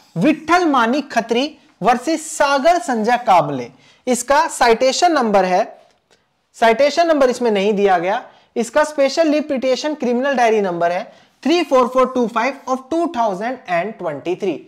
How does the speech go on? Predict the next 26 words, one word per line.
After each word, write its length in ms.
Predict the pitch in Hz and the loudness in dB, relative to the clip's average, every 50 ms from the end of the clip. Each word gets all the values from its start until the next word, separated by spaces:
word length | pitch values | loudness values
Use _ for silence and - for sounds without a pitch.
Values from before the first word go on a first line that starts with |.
| _ _ _ _ _ _ | _ _ _ _ _ _
सर 140 | - 285 302 240 | -2 0 0 2
बीच 380 | 208 196 269 311 320 311 320 247 | 2 2 2 2 2 2 0 0
बीच 220 | 277 277 269 269 | -2 -2 -2 -2
में 100 | 269 277 | -4 -4
आवाज 380 | 269 254 240 240 254 269 254 - | -2 -2 -2 -2 -4 -4 -6 -6
खराब 360 | - 233 233 233 226 208 214 | -4 0 2 2 2 4 4
आ 100 | 208 202 | 2 4
रही 200 | 202 202 214 226 | 2 2 2 0
है, 80 | 240 | 0
क्या 180 | 240 - 277 269 | 0 -2 -4 -2
कोई 200 | 277 302 302 277 | 0 0 0 0
आवाज 400 | 233 202 190 262 254 247 240 - | 0 2 2 2 2 0 -2 -2
को 100 | - 285 | -2 0
लेकर 300 | 269 277 269 277 277 277 | 0 2 2 2 0 0
इशू 240 | 277 247 - - 311 | 0 -2 -2 -2 -2
है? 60 | 311 | 0
मुझे 280 | 277 233 214 196 247 269 | 0 0 0 0 0 0
भी 100 | 294 302 | 0 0
लग 160 | 285 277 269 | 2 2 2
रहा 100 | 269 294 | 0 0
है 60 | 302 | -2
कि 140 | 294 320 294 | -2 -2 -2
लैक 340 | 240 214 208 240 285 285 - | 0 0 0 0 -2 -2 0
हो 140 | 220 214 | 0 0
रहा 140 | 185 151 143 | 0 0 -2
है, 120 | 127 - | -4 -6